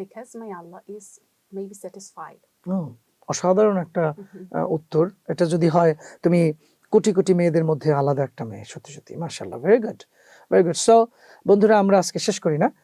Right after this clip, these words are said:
Speaker 2: আহ, আমাদের পডকাস্টে কেমন লাগলো কমেন্ট করবেন। আর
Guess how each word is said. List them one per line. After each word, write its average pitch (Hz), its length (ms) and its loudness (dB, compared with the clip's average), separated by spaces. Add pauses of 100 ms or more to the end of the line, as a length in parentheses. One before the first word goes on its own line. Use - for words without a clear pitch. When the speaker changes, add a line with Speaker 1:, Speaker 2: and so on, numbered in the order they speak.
(360)
Speaker 2:
আহ, 165 500 4
আমাদের 175 220 0
পডকাস্টে 170 420 -2
কেমন 196 240 0
লাগলো 175 340 2
কমেন্ট 160 320 -2
করবেন। 160 320 0 (480)
আর 156 360 2